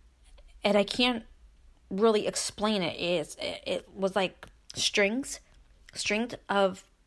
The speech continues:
of carrot, but it, there was like a, a sweet, salty taste, if you will, to that particular carrot dish, and I don't understand it, but it was so, so good. That entire main dish, the nachi, all of it,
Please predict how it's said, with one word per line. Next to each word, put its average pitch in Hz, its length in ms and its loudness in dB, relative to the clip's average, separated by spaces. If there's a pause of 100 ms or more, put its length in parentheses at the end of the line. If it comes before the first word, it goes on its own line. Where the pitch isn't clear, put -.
(340)
of - 120 -12
carrot, 208 400 2 (760)
but - 140 -2 (420)
it, 226 260 4
there 262 120 10
was 247 160 2
like 262 180 2
a, 285 240 0 (800)
a - 40 -6
sweet, - 640 -4 (160)
salty - 880 -4
taste, 349 340 -4
if 359 120 -2
you 339 80 0
will, 339 140 -2
to 339 120 -4
that 320 160 -2
particular 302 520 -2 (400)
carrot 277 360 0
dish, 302 280 0 (380)
and 233 360 -2
I 240 60 2
don't 240 220 0
understand 233 460 0
it, 254 100 0
but 226 160 0
it 208 80 -6
was 214 320 -4 (140)
so, - 280 0
so 220 220 0
good. 214 260 0 (380)
That 269 140 6
entire 220 440 2
main 185 220 -2
dish, - 400 0 (280)
the 180 80 -2
nachi, 185 520 2
all 180 240 4
of 185 80 0
it, - 160 2